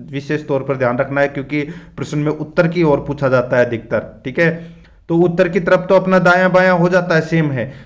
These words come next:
लेकिन दक्षिण की तरफ है वो उल्टा हो जाएगा बायां दायां, ठीक है। इसमें देखिए उसमें काली, उसमें से काली बस लाल बस के ठीक दाईं ओर खड़ी है,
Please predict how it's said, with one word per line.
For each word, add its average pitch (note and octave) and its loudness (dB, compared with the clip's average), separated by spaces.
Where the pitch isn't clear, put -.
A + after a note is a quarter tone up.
लेकिन D#3 2
दक्षिण E3 0
की - -4
तरफ F#3 2
है F3+ 4
वो F#3 2
उल्टा D#3 0
हो B2 4
जाएगा G#2+ 0
बायां G#2+ -2
दायां, G2+ -4
ठीक D3 -4
है। D#3+ -2
इसमें F3+ -4
देखिए F#3 4
उसमें A3 2
काली, G3 4
उसमें G3 0
से A3+ 2
काली G3+ 2
बस G3 2
लाल E3 4
बस F3+ 0
के G#3 4
ठीक G#3+ 0
दाईं D#3+ 4
ओर E3 4
खड़ी B2+ -2
है, G#2+ -2